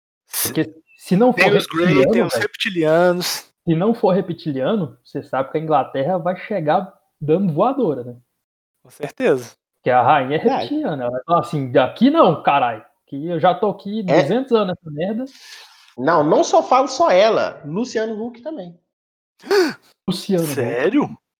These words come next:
Speaker 3: É, a gente já
Speaker 2: O
Speaker 3: deu essa informação num, num dos episódios pra trás. Eu não
Speaker 1: O,
Speaker 3: tô me
Speaker 1: o nosso
Speaker 3: lembrando
Speaker 1: futuro
Speaker 3: aqui.
Speaker 1: presidente?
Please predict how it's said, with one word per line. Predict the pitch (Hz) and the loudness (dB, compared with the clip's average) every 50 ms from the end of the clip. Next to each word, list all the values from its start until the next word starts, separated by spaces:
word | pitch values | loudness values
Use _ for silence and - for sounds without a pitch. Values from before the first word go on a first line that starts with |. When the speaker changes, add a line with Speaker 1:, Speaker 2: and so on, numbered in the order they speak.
| _ _ _ _ _ _ _ _ | _ _ _ _ _ _ _ _
Speaker 3:
É, | - 147 196 | -10 -10 -8
a | 240 196 127 | -6 -6 -6
gente | 123 - 139 151 151 - 165 | -6 -6 -8 -8 -8 -8 -6
já | 156 160 165 170 | -2 0 0 0
Speaker 2:
O | |
Speaker 3:
deu | 170 170 160 175 | 0 -2 -4 -4
essa | 165 - | -4 -6
informação | 190 - 190 185 185 175 160 143 - - 170 170 208 233 | -6 -4 -4 -4 -2 -4 -6 -6 -6 -6 -6 -4 -4 -4
num, | 233 226 214 196 185 175 165 160 156 156 151 160 175 160 | -4 -4 -6 -6 -6 -6 -8 -8 -8 -8 -8 -10 -10 -10
num | 147 143 | -10 -10
dos | 143 139 160 | -8 -6 -8
episódios | 170 170 165 139 156 190 214 - | -8 -8 -6 -2 -2 -2 -2 -4
pra | - - - | -8 -12 -8
trás. | - 185 160 160 143 131 131 - - _ _ _ _ _ _ _ _ _ _ _ _ _ _ _ _ _ _ _ _ _ _ _ _ - | -4 -2 -2 -2 -2 -4 -8 -14 -20 _ _ _ _ _ _ _ _ _ _ _ _ _ _ _ _ _ _ _ _ _ _ _ _ -12
Eu | 120 131 | -8 -4
não | 143 139 | -2 -2
Speaker 1:
O, | 143 | 0
Speaker 3:
tô | 180 | 0
me | 196 226 | -2 0
Speaker 1:
o | 247 | 2
nosso | 285 330 359 415 | 4 4 4 4
Speaker 3:
lembrando | 415 415 415 | 2 2 0
Speaker 1:
futuro | 440 - 277 - | 0 0 0 0
Speaker 3:
aqui. | - 294 | 2 2
Speaker 1:
presidente? | 294 220 190 165 143 156 240 392 - - - 151 - | 2 0 0 -2 -2 0 0 0 -2 -4 -6 -10 -12